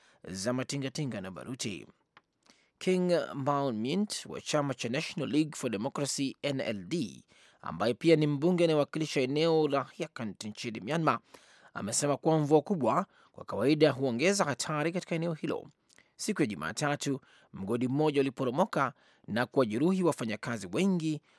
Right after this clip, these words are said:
huku miili kumi na miwili ikipatikana. Rais wa Nigeria, Muhammadu Buhari, atafikisha mwaka mmoja wa utawala wake siku ya Jumapili.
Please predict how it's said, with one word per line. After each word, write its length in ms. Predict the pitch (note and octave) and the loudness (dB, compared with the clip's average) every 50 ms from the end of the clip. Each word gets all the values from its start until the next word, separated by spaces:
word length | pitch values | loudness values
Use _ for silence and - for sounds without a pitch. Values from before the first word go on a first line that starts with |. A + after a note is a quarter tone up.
| _ _ _ | _ _ _
huku 300 | - C#4 - - D3+ A#2+ | -16 -10 -4 -2 -2 0
miili 480 | A2 G2+ G2 B2+ D#3 F3 E3 - D#3 - | 0 -2 0 0 2 2 2 2 0 -2
kumi 320 | - - A3 G#3 G3 F#3+ | -2 -2 0 0 2 2
na 120 | E3+ D#3+ | 0 0
miwili 520 | C3+ B2+ B2 D3 D3+ B2+ A2 G2 F2+ - - - | -2 -2 -2 -2 -2 -2 -2 -6 -8 -10 -12 -10
ikipatikana. 960 | - D3 B2+ - G#2+ - - - - - - C#3 A#2+ G#2 F#2 D#2 B1 A1+ G1+ - - _ _ _ _ _ _ _ _ _ _ _ _ _ _ _ _ _ _ _ _ _ - - - - - - - - - - - | -10 -10 -8 -10 -12 -14 -12 -16 -14 -12 -10 -8 -8 -6 -6 -6 -6 -6 -8 -10 -14 _ _ _ _ _ _ _ _ _ _ _ _ _ _ _ _ _ _ _ _ _ -20 -20 -20 -20 -20 -20 -20 -20 -16 -4 4
Rais 260 | - F#3 G#3 - - | 6 6 6 6 6
wa 80 | G3 F3+ | 4 4
Nigeria, 640 | F3 E3+ D#3 B2+ D3 E3+ E3 D#3+ E3+ E3 D#3 D#3 | 4 4 4 4 4 4 6 6 6 6 6 4
Muhammadu 520 | D#3 B2+ A2 - - F#2 F2 F2 F#2 G#2 G2 | 2 0 -2 -4 -10 -10 -10 -8 -6 -6 -6
Buhari, 540 | F#2+ F#2+ - - C3+ C3+ C3 A#2 A#2 B2+ - _ - _ _ _ - | -8 -8 -6 -4 -2 -2 0 -2 -4 -6 -10 _ -20 _ _ _ -10
atafikisha 720 | - F2+ - - - - - - - - - - D3 B2+ | -10 -8 -8 -8 -10 -10 -6 -4 -2 -2 0 0 0 0
mwaka 380 | A#2+ B2+ D3 D#3+ - - E3+ D3 | 0 0 0 0 -2 -2 -4 -2
mmoja 480 | C#3+ C3 C3+ D#3 F#3 G3 F3+ F#3+ F3+ | -2 -2 0 0 0 0 0 0 -2
wa 60 | D#3 | -2
utawala 320 | C3+ - - - F2+ C#2 D#2 | -2 -4 -6 -8 -6 -6 -4
wake 360 | F#2+ B2 C#3 C#3+ - - B2 | -2 -2 -2 -2 -4 -6 -6
siku 300 | - - - D3 - - | -6 -6 -6 -6 -6 -6
ya 40 | G2+ | -8
Jumapili. 680 | F#2 D2 C#2 C#2 D#2+ - - D3 D3 G#2 F2 C2+ G1+ | -8 -8 -10 -10 -10 -8 -4 -4 -4 -4 -4 -10 -14